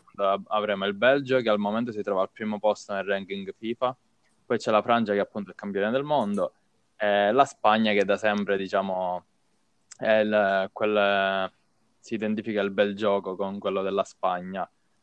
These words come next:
Eh, ricordiamo inoltre che le, il sorteggio delle Final Four, eh, avverrà il tre dicembre a Nyon e le Final Four verranno giocate in Italia, eh, in quanto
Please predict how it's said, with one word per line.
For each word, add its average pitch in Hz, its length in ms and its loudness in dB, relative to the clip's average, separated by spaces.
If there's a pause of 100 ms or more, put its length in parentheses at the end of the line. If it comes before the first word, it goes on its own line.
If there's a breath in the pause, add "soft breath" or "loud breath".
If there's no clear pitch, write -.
(160)
Eh, 95 560 -2
ricordiamo 123 420 2
inoltre 120 320 0
che 104 100 2
le, 104 160 2 (280)
il 104 80 -4
sorteggio 117 480 -4
delle 113 220 2
Final 113 260 0
Four, 151 340 -2
eh, 117 60 2
avverrà 101 680 0
il 98 80 -6
tre 110 160 -6
dicembre 104 420 -2
a 101 40 -2
Nyon 135 400 -4
e 113 60 0
le 107 160 -2
Final 107 260 -6
Four 123 180 -2
verranno 104 360 -2
giocate 101 300 -4
in 98 80 -4
Italia, 90 500 -2 (600 soft breath)
eh, 95 600 -2
in 110 140 -4
quanto 98 1080 0